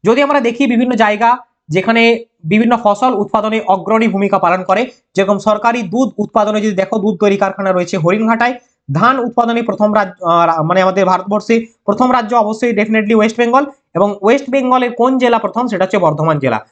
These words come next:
তার জন্য বর্ধমান জেলাকে ধানের গোলা বলা হয়। চা উৎপাদনে শ্রেষ্ঠ রাজ্য দার্জিলিং। পাট উৎপাদনে শ্রেষ্ঠ জেলা হচ্ছে, আহ, জেলা আমি বললাম এটা, অবশ্যই চা উৎপাদনে শ্রেষ্ঠ জেলা হবে। পাট উৎপাদনে শ্রেষ্ঠ জেলা নদিয়া, মুর্শিদাবাদ, উত্তর এবং দক্ষিণ চব্বিশ পরগনা, পাশাপাশি হাওড়া, হুগলি।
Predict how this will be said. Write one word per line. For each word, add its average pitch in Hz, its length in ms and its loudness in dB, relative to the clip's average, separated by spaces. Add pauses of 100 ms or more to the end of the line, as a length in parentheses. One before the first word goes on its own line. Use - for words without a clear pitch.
(140)
তার 185 160 0
জন্য 226 200 -2
বর্ধমান 185 520 0
জেলাকে 180 420 -2
ধানের 175 400 -2
গোলা 170 260 2
বলা 151 220 -2
হয়। 120 180 -10 (420)
চা 247 240 2
উৎপাদনে 269 500 0
শ্রেষ্ঠ 254 280 -2
রাজ্য 240 340 2
দার্জিলিং। 208 520 -2 (280)
পাট 214 220 2 (120)
উৎপাদনে 220 420 -2
শ্রেষ্ঠ 214 280 -4 (400)
জেলা 202 200 2
হচ্ছে, 214 420 -2 (140)
আহ, 147 240 2 (220)
জেলা 196 260 2
আমি 220 180 0
বললাম 185 300 -2
এটা, 269 280 -4
অবশ্যই 170 260 -6
চা 160 140 2
উৎপাদনে 175 240 -6
শ্রেষ্ঠ 160 240 -6
জেলা 156 220 2
হবে। 170 320 -2 (320)
পাট 202 300 0
উৎপাদনে 196 380 -2
শ্রেষ্ঠ 175 260 -6
জেলা 180 320 0 (260)
নদিয়া, 190 320 2
মুর্শিদাবাদ, 175 560 0 (100)
উত্তর 175 320 -2
এবং 185 200 -2
দক্ষিণ 156 300 -2
চব্বিশ 143 260 -4
পরগনা, 170 300 -2
পাশাপাশি 151 540 -2
হাওড়া, 185 280 2
হুগলি। 135 260 -6